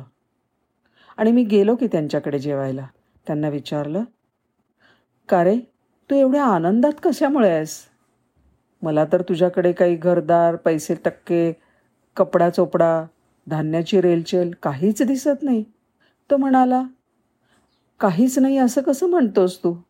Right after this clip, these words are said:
हे माझं सगळं कुटुंब आहे ना माझ्याबरोबर?" हे उत्तर ऐकल्याबरोबर मी एकदम शुद्धीवर आलो. ताबडतोब लंडनला परत फिरलो. माझ्या वडिलांकडे गेलो. ते त्यांच्या स्टडीमध्ये होते.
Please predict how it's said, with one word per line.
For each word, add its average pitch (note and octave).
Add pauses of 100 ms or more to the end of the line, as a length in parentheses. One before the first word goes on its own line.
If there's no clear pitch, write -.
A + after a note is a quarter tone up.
(1160)
हे G#3
माझं F#3
सगळं F#3
कुटुंब F#3+
आहे B3+
ना E3
माझ्याबरोबर?" C#3+ (440)
हे A#3+
उत्तर G#3
ऐकल्याबरोबर E3+ (540)
मी A3
एकदम F3+
शुद्धीवर E3
आलो. C3+ (640)
ताबडतोब A3+
लंडनला E3+
परत D#3
फिरलो. C3+ (640)
माझ्या G#3
वडिलांकडे F3+
गेलो. C#3+ (1200)
ते B3
त्यांच्या A#3+
स्टडीमध्ये D#3+
होते. C3+